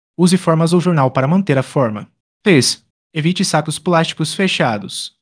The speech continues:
Quatro. Alterne entre pelo menos dois pares para permitir secagem completa. Cinco. Separe por tipo para maior durabilidade.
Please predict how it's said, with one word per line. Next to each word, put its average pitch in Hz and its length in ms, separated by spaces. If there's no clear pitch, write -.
Quatro. 135 320
Alterne 160 400
entre 175 200
pelo 160 200
menos 170 280
dois 147 260
pares 175 280
para 180 200
permitir 180 440
secagem 156 520
completa. 117 680
Cinco. 147 380
Separe 165 320
por 147 160
tipo 143 220
para 135 160
maior 151 280
durabilidade. 123 840